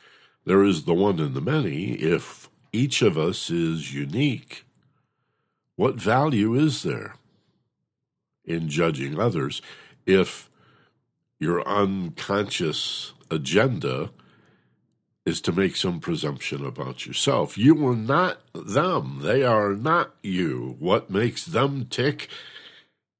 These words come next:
may have little to do with what makes you tick.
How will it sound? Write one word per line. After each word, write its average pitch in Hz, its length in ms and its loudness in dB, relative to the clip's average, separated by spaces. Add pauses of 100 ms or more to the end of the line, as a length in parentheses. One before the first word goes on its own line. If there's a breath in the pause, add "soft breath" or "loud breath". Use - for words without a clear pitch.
(140)
may 123 240 -4
have 151 260 2
little 151 320 4
to 160 140 6
do 175 320 6
with 82 540 0 (180)
what 78 320 -4
makes 78 400 -6
you 92 180 -6
tick. - 360 -10